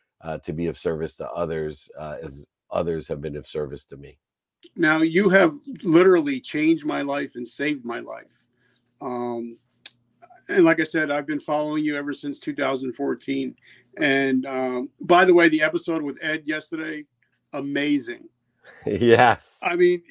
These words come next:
Speaker 2: guys, if you get a chance to check out the podcast with Ed Milet,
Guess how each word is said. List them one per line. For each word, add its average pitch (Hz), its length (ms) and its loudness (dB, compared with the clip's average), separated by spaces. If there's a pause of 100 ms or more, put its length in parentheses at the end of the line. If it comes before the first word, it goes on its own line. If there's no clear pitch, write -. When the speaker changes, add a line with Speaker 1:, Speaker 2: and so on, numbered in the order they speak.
(100)
Speaker 2:
guys, 185 300 4
if 165 100 0
you 208 80 -10
get 202 160 0
a 180 40 -6
chance 175 320 -2
to 160 80 -20
check 180 260 -6
out 160 120 -2
the 160 60 -14
podcast 156 680 -8 (280)
with 147 160 -6
Ed 151 160 2
Milet, 143 480 -2